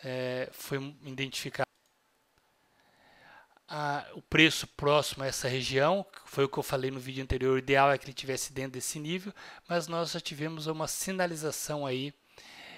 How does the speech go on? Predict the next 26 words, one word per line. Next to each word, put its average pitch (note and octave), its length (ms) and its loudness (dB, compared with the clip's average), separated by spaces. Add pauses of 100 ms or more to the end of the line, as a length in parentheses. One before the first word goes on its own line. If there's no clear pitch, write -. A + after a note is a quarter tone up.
(140)
é, C3+ 180 0
de C3+ 100 -8
candles C3+ 460 -4
mais C3+ 300 -2
fracos, - 600 2
né, C#3+ 320 -4 (300)
com C3 200 -16
quase B2 360 0
doji, C3+ 640 0 (260)
sombra C3 360 -4
superior, D3 600 0
depois C#3 280 -6
nós B2+ 120 -8
tivemos B2+ 480 -8
aí B2 260 -2 (500)
um C3+ 100 -14
pequeno D3 500 0
corpo E3+ 460 4
com - 180 -14
sombras D#3 500 -2
inferiores C3 640 -4
e B2+ 80 -12
superiores, D#3 920 -2 (520)
e G#3+ 280 -6 (200)
um G3+ 160 -4
candle F3+ 580 -4